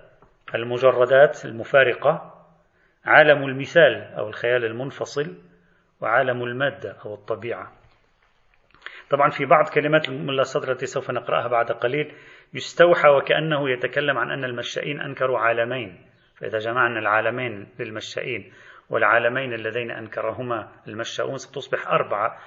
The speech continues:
لكن ربما يكون مقصوده من واحد منها ما يندرج ضمن العالم المجرد،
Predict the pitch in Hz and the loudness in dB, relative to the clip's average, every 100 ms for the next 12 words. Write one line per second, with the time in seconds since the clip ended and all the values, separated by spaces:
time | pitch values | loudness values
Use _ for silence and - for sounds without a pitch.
0 | - - 170 175 185 170 151 143 143 165 | -16 -10 -6 -2 0 0 2 0 -2 -4
1 | 143 123 - 151 147 123 120 127 135 123 | -6 -6 -6 -6 -4 -6 -4 0 0 0
2 | 127 127 123 120 - - _ - 117 120 | -8 -6 -6 -8 -20 -20 _ -2 -2 2
3 | 139 127 107 123 120 107 98 107 110 101 | 2 2 -4 -8 -8 -8 -2 -2 -2 -8
4 | 98 101 113 113 98 | -10 -4 0 0 0